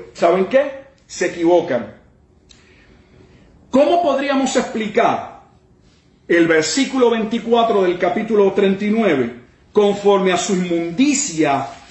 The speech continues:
conforme a sus rebeliones, hice con ellos, y de ellos escondí mi rostro.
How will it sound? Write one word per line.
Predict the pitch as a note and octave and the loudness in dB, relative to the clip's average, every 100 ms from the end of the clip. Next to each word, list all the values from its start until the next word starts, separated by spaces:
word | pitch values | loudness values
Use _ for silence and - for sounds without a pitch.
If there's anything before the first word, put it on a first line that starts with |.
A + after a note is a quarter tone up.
| - | -2
conforme | G#3 G3 G3 G3+ F#3+ F3+ | 2 2 2 2 2 0
a | - | -2
sus | - F#3 | 0 0
rebeliones, | F#3 E3+ E3+ A3+ A#3 G3+ F3+ - | 2 2 2 2 2 0 -4 -8
hice | C#4 D#4 - C#4 | -4 -2 0 -2
con | A3 G3 | 0 -2
ellos, | G#3+ G3+ D3 C#3 - - - - | 0 -2 -4 -6 -8 -16 -12 -2
y | A3+ | 2
de | G3 G3 A#3 C#4 | 4 4 2 0
ellos | C#4 D4+ D4+ - - - _ - | 0 0 0 -4 -14 -20 _ -2
escondí | F#3+ F#3+ - G3 F#3 E3+ A#3 C#4+ - | 0 -2 0 0 0 0 0 0 0
mi | G3+ F#3+ | 2 2
rostro. | F3 A#3+ - - D#3 - - | 2 2 0 -4 -6 -8 -20